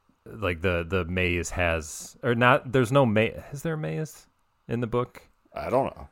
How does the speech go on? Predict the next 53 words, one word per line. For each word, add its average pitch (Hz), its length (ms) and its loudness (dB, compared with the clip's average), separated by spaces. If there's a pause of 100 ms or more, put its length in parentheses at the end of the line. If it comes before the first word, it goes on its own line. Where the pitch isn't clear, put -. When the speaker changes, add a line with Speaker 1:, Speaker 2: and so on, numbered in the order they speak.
(260)
Speaker 1:
I - 180 -2
Speaker 2:
I - 40 4
don't 139 140 6
Speaker 1:
can't, 101 140 0
Speaker 2:
know 104 140 -6
Speaker 1:
I - 20 -4
feel 165 120 4
like 175 100 2
Speaker 2:
anything - 40 -4
Speaker 1:
there's 120 140 0
Speaker 2:
about 123 60 -2
Speaker 1:
no 113 120 6
Speaker 2:
the 98 60 2
book. 95 80 0
Speaker 1:
maze, 104 480 0
maze 104 400 -2
necessarily 117 540 -4
in 120 60 -4
the 117 60 -8
book, 120 200 -4
but 95 140 -2
there's 87 280 0
a, 80 460 0
I - 60 -8
could 92 160 -2
be 73 80 -4
wrong. 69 180 -8
I'm 73 140 -10
sorry 73 440 -2 (100)
if - 200 -14
people 82 260 -8
are 73 80 -4
fans 71 300 -10
of 73 100 -16
the 80 80 -10
book 80 140 -10
and 82 100 -12
they 73 80 -6
know. 73 200 -6 (800)
But 107 100 2
there 117 120 10
was 95 280 4
animals 98 720 2
that 85 180 0
were 78 220 0 (100)
carved 80 400 2
out 69 220 -2
of, - 420 -14 (1400)
uh, - 340 -6
like, 90 180 -4 (240)
uh, 85 180 -10 (160)
Edward 101 260 2
Scissorhands, 82 840 -4